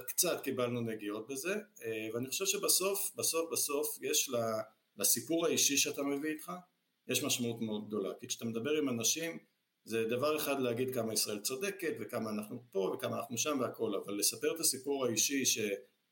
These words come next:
איך, איך יש, אה, אה, אה, אה, רקטות שנורות ל-, מעל הבית שלך, ואתה צריך לקחת את הילדים שלך, ולרוץ לממ"ד, ו-, והבהלה הזאת, ואיך חיים תחת המתקפות האלה, לסיפורים האישיים, אני חושב שהם עוברים בצורה הכי טובה,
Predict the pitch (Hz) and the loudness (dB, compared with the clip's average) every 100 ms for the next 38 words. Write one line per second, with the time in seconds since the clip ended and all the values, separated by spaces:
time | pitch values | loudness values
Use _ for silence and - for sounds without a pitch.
0 | _ - 117 117 113 123 - 131 123 - | _ -4 -2 -2 -2 -4 0 2 4 4
1 | 123 113 110 110 104 104 101 98 _ _ | 2 2 0 -2 -6 -6 -8 -12 _ _
2 | _ _ _ - 87 87 - 101 98 95 | _ _ _ -8 -6 -6 -8 -8 -8 -10
3 | - _ _ _ - 104 - 160 156 135 | -16 _ _ _ -8 -6 -2 0 2 2
4 | 131 123 123 131 127 117 117 120 127 110 | 2 2 0 0 0 0 2 0 0 0
5 | 127 127 127 110 117 101 101 123 120 120 | 0 0 0 -2 -2 -4 -6 -10 -8 -6
6 | 127 123 127 123 110 127 123 113 110 113 | -6 -6 -4 -4 -2 -4 -4 -6 -6 -6
7 | 117 131 - 131 131 117 117 113 107 107 | -6 -6 -6 -4 -2 -2 0 -2 -4 0
8 | 113 113 - _ _ 110 113 113 123 131 | 0 0 -6 _ _ -2 -2 2 2 2
9 | 151 143 127 127 120 113 107 107 131 - | 2 2 2 0 -2 -4 -2 -4 -4 -4
10 | 135 156 160 147 131 123 123 117 117 117 | -2 -2 0 -2 -2 -2 0 0 -2 -4
11 | 113 117 123 120 120 123 - _ _ _ | -2 -2 0 0 0 -4 -8 _ _ _
12 | - 107 - 127 127 170 165 135 - 127 | -4 2 2 2 2 2 2 4 4 2
13 | 151 147 113 - - 123 117 110 107 117 | 0 -2 -4 -8 -4 -2 -2 -2 -2 -4
14 | 110 107 113 110 104 120 117 98 | -2 -4 -2 -2 -2 -6 -8 -8